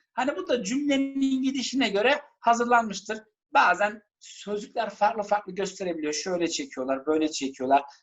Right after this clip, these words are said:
Hiç takılmayın. Biz veya eliniz açık olarak biz, bizim, bize. Kendimi almıyorum, öğretmenim. Ben sınıftayım, ders anlatıyorum.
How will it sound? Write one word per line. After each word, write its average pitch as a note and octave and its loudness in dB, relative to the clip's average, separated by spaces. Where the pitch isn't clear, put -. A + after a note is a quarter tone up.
Hiç - -2
takılmayın. E3+ 0
Biz F#3+ 2
veya G#3+ 8
eliniz G3+ 2
açık G3 2
olarak D#3 4
biz, E3 -4
bizim, D#3 -8
bize. E3+ -6
Kendimi A3+ 0
almıyorum, G3 0
öğretmenim. G3 2
Ben F#3+ 6
sınıftayım, F3 -2
ders F#3 2
anlatıyorum. D#3 0